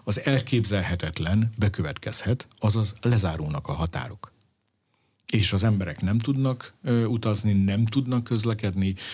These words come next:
ö, mert mindenki fél, és mindenki bezárkózik. És csak azunk van, amit saját magunk megtermelünk.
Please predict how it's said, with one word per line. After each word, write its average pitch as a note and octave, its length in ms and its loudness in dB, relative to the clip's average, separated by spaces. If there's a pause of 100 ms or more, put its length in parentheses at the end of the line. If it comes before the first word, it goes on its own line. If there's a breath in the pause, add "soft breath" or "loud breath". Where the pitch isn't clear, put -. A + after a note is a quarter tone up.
(200 loud breath)
ö, G2+ 380 2
mert F#2+ 640 -2 (100)
mindenki F#2+ 480 0
fél, C3 340 2
és C3 380 -2
mindenki F#2+ 320 0
bezárkózik. - 640 -6 (460)
És - 160 0
csak - 240 0
azunk A2 360 2
van, G#2 240 0
amit A2+ 180 0
saját D2 360 -2
magunk G#2 320 -2
megtermelünk. - 720 -8